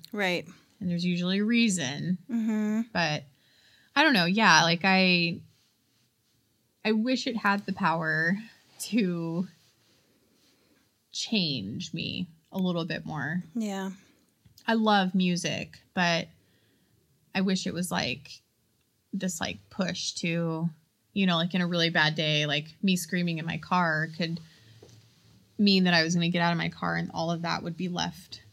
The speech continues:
Speaker 2: behind.
Speaker 1: Mm-hmm.
Speaker 2: I know that's not real, you know? I know
Speaker 1: Yeah.
Speaker 2: that's not a real thing.
Speaker 1: Yeah, it'd be nice if we would, though.
Speaker 2: No shit.
Speaker 1: You know?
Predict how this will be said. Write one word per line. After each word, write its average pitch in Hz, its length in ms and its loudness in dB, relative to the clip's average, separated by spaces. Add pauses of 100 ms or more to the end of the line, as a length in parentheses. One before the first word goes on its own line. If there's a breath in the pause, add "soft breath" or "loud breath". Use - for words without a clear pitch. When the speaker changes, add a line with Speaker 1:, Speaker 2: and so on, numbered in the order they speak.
Speaker 2:
behind. 165 680 -4
Speaker 1:
Mm-hmm. 226 340 -2
Speaker 2:
I 254 60 4
know 202 120 4
that's 160 180 -4
not 180 140 -6
real, - 300 -6 (420)
you 175 120 -4
know? - 60 -4
I - 60 -4
know 185 60 -4 (200)
Speaker 1:
Yeah. 247 200 0
Speaker 2:
that's - 180 -4
not 185 140 -2
a 190 40 -8
real 170 340 -4 (1900 loud breath)
thing. - 480 -2 (220)
Speaker 1:
Yeah, 185 240 -2
it'd 185 120 -6
be 208 80 -8
nice 208 240 -6
if - 80 -16
we - 80 -14
would, 208 240 -10
though. 220 180 -12 (120)
Speaker 2:
No 214 80 -2
shit. - 340 -6 (160)
Speaker 1:
You 226 140 -8
know? 226 200 -6